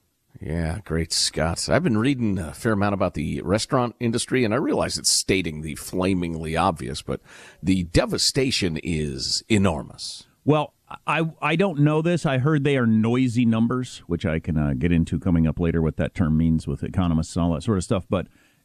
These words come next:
Speaker 2: it wouldn't be surprising to me that a lot of businesses that were holding on, were barely making it, "I'm putting stuff on my credit card, I think we're gonna make it till we come out of it."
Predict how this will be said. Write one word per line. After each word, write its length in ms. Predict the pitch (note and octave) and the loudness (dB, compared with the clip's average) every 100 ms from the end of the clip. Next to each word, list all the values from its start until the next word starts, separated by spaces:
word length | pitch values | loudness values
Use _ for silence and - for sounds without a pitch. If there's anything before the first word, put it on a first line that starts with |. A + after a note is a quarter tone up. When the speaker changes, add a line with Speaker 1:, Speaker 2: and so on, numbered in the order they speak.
| _ | _
Speaker 2:
it 260 | D#3 C3 F3 | -2 0 2
wouldn't 220 | G3 A#3+ | 2 2
be 100 | A3+ | 0
surprising 640 | - C3+ D3 F3 D#3 C#3 | -2 0 0 0 2 2
to 100 | A#2+ | 2
me 160 | A2+ A2+ | 2 2
that 160 | G#2 G2+ | 0 0
a 40 | |
lot 280 | G2 G#2 C#3+ | 0 0 0
of 100 | B2 | 0
businesses 560 | C#3+ D3+ C#3+ D#3 C3+ | 0 2 0 2 0
that 160 | A#2+ - | 0 -2
were 140 | G2 | -2
holding 360 | F2+ D3+ F#3 F3+ | 2 2 4 2
on, 280 | D3+ D3+ D3 | 2 0 0
were 100 | A2 | 0
barely 340 | F#2 C#3 D#3 | 0 0 2
making 300 | C3+ C3+ C#3+ | 2 0 0
it, 100 | C3 | -2
"I'm 120 | G2 G2 | 0 0
putting 200 | D3+ C3 | 0 0
stuff 260 | - C3+ | -2 0
on 140 | C3+ B2+ | 2 2
my 120 | A#2 | 2
credit 340 | - B2 A2 | 0 -2 -2
card, 380 | - A2+ G#2+ G2+ - _ _ - | 0 0 2 0 -6 _ _ -10
I 60 | G#2 | 0
think 180 | A#2 | 2
we're 100 | B2+ | 4
gonna 140 | B2+ B2+ | 4 4
make 180 | A#2+ A2 | 2 -2
it 80 | - | -2
till 80 | |
we 60 | A#2+ | -2
come 200 | A#2 A2 | 2 2
out 120 | G#2 | 2
of 60 | |
it." 120 | F#2 | 0